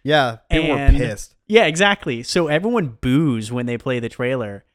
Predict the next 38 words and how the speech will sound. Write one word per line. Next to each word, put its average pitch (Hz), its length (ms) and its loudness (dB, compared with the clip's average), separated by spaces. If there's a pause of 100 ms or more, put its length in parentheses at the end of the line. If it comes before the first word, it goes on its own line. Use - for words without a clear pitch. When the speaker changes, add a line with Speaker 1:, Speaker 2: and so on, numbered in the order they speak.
(280)
Speaker 1:
And 147 160 -4
the 135 300 -2
head 160 280 -8
guy 143 340 0
literally 160 500 -2
on 143 300 -6
mic 135 280 -6
went, 117 260 -10
"What? 175 380 0
You 170 140 -2
guys 196 220 2
don't 208 180 -2
have 196 240 -2 (120)
phones?" 180 760 2
Speaker 2:
<laughs> - 80 -20 (220)
Yeah. 139 340 -2 (160)
Yeah, 143 100 -4
Speaker 1:
Like, 151 80 2
Speaker 2:
I 156 260 2
remember 156 340 -2
Speaker 1:
"Yeah, 170 100 2
Speaker 2:
that, 131 180 -2
Speaker 1:
you 202 80 0
Speaker 2:
man. 202 60 0
Speaker 1:
missed 208 240 0
the 233 80 0
mark 226 260 0
there, 254 240 4
bud. 196 380 0 (240)
Speaker 2:
Yeah. 110 60 -8
Speaker 1:
That's 143 260 -2
not 165 260 -2
why 202 220 0
people 226 340 -2
are 233 80 0
angry." 220 500 -4
<laughs> - 60 -20 (220)
Like, 156 520 -2